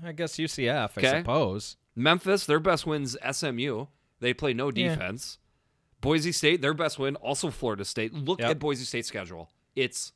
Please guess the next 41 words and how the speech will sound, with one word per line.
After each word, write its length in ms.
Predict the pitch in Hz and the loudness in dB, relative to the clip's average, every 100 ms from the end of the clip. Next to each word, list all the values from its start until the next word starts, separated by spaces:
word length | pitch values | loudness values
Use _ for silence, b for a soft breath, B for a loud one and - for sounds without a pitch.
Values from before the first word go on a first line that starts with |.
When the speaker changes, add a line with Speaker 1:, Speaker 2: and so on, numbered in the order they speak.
| - | -8
Speaker 1:
No, 80 | 262 | -8
it's 120 | - | -4
atrocious. 420 | 131 160 220 - | 2 4 4 0
Speaker 2:
it 80 | 151 | 0
is 220 | 147 135 - _ _ _ _ _ | 2 0 -6 _ _ _ _ _
abysmal. 840 | 156 127 - 160 151 110 98 76 _ _ _ - | 4 4 -2 0 0 -2 -10 -14 _ _ _ 6
Speaker 1:
So, 160 | 185 202 | 8 10
Speaker 2:
How 40 | 277 | 8
does 160 | 147 - | -2 -2
Speaker 1:
i-, 40 | |
so 180 | 165 196 | 4 6
if, 160 | 165 - | 6 4
if 180 | - 165 | 4 4
schedule 440 | - - 202 202 208 | 4 6 6 6 4
matters, 720 | 165 269 165 78 104 - - _ _ _ _ | 4 2 2 -2 -6 -10 -14 _ _ _ _
then 300 | - 147 170 - | 4 4 4 -2
Indiana 480 | 139 165 185 165 190 | 0 4 4 4 2
should 180 | 185 185 | 2 4
be 120 | 190 | 4
ranked. 280 | 208 311 381 | 6 4 0
Speaker 2:
Indiana 300 | 127 113 101 | -2 0 0
should 140 | 95 95 | -2 -6
be 60 | |
ranked. 320 | 82 82 82 - _ _ _ _ _ _ _ _ _ _ 117 | -8 -8 -14 -20 _ _ _ _ _ _ _ _ _ _ 2
I, 300 | 127 127 185 | 4 6 6
I 40 | |
think 420 | - 202 196 185 - | 2 2 2 2 0
it's 180 | 160 - | -2 -2
funny 300 | 175 175 156 | 0 2 0
because 480 | 127 135 131 110 - - | 0 0 0 -2 -10 -10
a 80 | 135 | -6
lot 560 | 120 113 123 123 139 147 | -4 -2 2 4 4 2
of 160 | 127 110 | -2 -2
the 80 | 117 | -2
conversation 960 | 131 123 110 104 120 113 123 107 101 - | -2 -2 -2 -4 -2 -2 -4 -6 -8 -8
on 180 | 107 98 | -10 -8
Twitter 520 | - 127 107 95 92 b b b b b | -4 -4 -2 -4 -8 b b b b b
is 220 | 131 123 - | -4 -2 0
aimed 260 | 143 135 | 0 2
at 100 | 120 | -2
Minnesota. 540 | 117 107 95 120 85 | -2 -4 -4 -4 -4